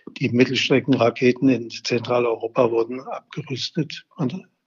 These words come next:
zurückgeführt, äh, sodass diese Bedrohung dann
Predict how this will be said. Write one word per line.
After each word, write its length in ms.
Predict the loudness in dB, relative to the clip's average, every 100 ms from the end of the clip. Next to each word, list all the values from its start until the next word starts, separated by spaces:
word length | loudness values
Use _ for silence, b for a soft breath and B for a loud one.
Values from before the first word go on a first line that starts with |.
| B B B _
zurückgeführt, 1400 | 2 2 4 -2 -6 -16 _ -14 4 8 10 8 2 -12 b b b _
äh, 160 | -4 -2
sodass 440 | 2 2 4 2 -2
diese 160 | -6 -4
Bedrohung 680 | -4 -2 2 2 2 0 -2
dann 340 | -2 -4